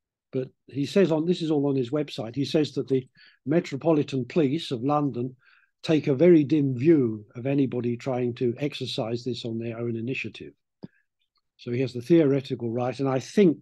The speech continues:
there's a, there's a particular day where these people can all join and, and drive their sheep over. <clears throat>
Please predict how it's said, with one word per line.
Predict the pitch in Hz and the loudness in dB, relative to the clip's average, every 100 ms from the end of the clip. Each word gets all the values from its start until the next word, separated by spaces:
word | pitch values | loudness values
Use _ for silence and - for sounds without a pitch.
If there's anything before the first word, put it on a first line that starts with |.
| - | -6
there's | 123 | -8
a, | 123 120 | -8 -8
there's | 123 123 | -6 -6
a | 123 | -6
particular | 147 196 185 135 123 | 0 0 0 -2 -2
day | 120 131 123 120 _ _ _ _ _ _ | -2 -2 -2 -4 _ _ _ _ _ _
where | 120 127 123 110 107 | -4 -2 -2 -6 -4
these | 131 127 | -2 0
people | 131 123 127 | -2 0 -4
can | - 156 143 117 | 0 0 2 0
all | 127 151 131 120 | 2 2 2 0
join | 139 131 123 117 | -2 0 -2 -4
and, | 107 110 | -8 -14
and | 117 113 | -14 -10
drive | 135 117 107 | -6 -4 -6
their | 110 | -8
sheep | 107 117 104 | -8 -6 -8
over. | 98 80 - _ _ _ _ _ _ _ _ _ _ - _ _ _ _ _ _ _ _ _ _ _ _ _ _ _ _ _ _ _ _ _ _ | -10 -16 -18 _ _ _ _ _ _ _ _ _ _ -20 _ _ _ _ _ _ _ _ _ _ _ _ _ _ _ _ _ _ _ _ _ _
<clears throat> | 170 139 117 | -2 0 -4